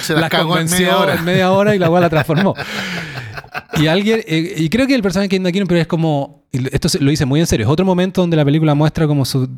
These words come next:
Speaker 2: eh, como un punto de vista serio, te está diciendo algo en serio, dice, es que no tenían inmunidad al patriarcado, era como los indígenas con la
Speaker 1: ¡Oh!
Speaker 2: viruela,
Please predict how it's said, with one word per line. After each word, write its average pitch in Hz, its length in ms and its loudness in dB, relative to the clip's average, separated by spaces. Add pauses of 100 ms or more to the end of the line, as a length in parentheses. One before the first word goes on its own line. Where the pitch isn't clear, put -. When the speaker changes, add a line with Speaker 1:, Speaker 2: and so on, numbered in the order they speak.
Speaker 2:
eh, 123 120 -6
como 127 200 0
un 127 80 0
punto 135 200 0
de 143 40 4
vista 139 220 0
serio, 120 360 -2
te 110 120 -8
está 131 100 -4
diciendo 131 260 0
algo 135 120 0
en 127 40 -2
serio, 123 140 0
dice, 107 200 -4 (320)
es 131 200 -4
que 151 100 -2
no 147 140 0
tenían 165 380 0
inmunidad 147 640 0
al 180 120 -2
patriarcado, 131 840 -4
era 139 180 0
como 151 240 0
los 127 220 -2
indígenas 147 580 -2
con 156 200 2
la 151 100 2
Speaker 1:
¡Oh! - 40 0
Speaker 2:
viruela, 139 640 0